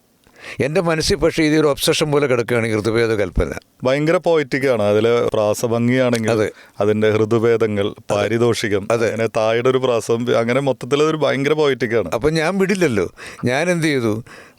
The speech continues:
Speaker 1: തക്ക സമയത്ത് ഞാൻ ഇവനെ ഉപയോഗിക്കുന്നുള്ള തീരുമാനം കൊണ്ട് ഞാൻ വെയിറ്റ് ചെയ്തു. കറക്റ്റ് ഇളയരാജയുടെ ട്യൂൺ വന്നു. ട്യൂൺ അനുസരിച്ച് എഴുതുമായിരുന്നു, ട്യൂൺ അനുസരിച്ച് എഴുതുമായിരുന്നു.
Speaker 2: ട്യൂൺ അനുസരിച്ചാണ്
Speaker 1: ആ.
Speaker 2: എഴുതിയത്.
Speaker 1: ഞാൻ കറക്റ്റായിട്ട് ഈ മീറ്റർ നോക്കുമ്പോൾ അത്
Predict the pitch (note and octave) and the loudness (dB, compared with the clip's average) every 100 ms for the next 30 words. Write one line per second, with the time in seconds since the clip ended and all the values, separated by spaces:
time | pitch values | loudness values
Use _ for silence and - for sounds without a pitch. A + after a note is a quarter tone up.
0 | _ E3 D#3+ - A3 F#3 F#3 D#3+ F#3 E3+ | _ -6 -4 -4 0 0 0 0 0 0
1 | E3+ E3 C#3+ D#3+ D#3 D3+ D3 C3+ B2+ C3+ | 0 0 0 0 2 0 0 0 0 0
2 | C3+ C3 B2+ B2 B2 B2+ A#2 A2+ A#2+ F#2+ | 0 0 0 0 -2 0 -2 -2 -2 -2
3 | F#2 A#2+ - - - - C3 C#3+ C#3 F#3 | -2 -2 -6 -16 -16 -4 -2 0 -2 -2
4 | F#3 A#2+ C#3 D3 D3 D3 C3+ C3 - - | -2 0 0 2 2 2 0 0 -2 -12
5 | - - C3 B2 C#3 G#2 F#2 - - - | -20 -6 0 2 2 0 0 -2 -4 -16
6 | - C3 D#3+ E3 B2+ D#3 C#3+ C3 A#2 F2 | -6 -2 0 0 -2 0 0 2 2 0
7 | D#2 - - D3 F3+ G3 F3+ G#3+ F3 E3 | -4 -8 -4 0 2 2 0 0 0 2
8 | D3+ A2 B2 C3 C3+ B2+ A#2+ C#3 G2+ F#2+ | 2 2 2 2 0 0 0 -2 -2 -4
9 | F#2 F2 E2 - C3 D3 F3 D3+ D#3 - | -4 -6 -8 -6 -2 -2 0 0 -2 0
10 | E3 D3+ D3+ C#3 C3+ D3 C#3 B2 A#2+ B2 | -2 0 -2 0 0 0 0 0 2 0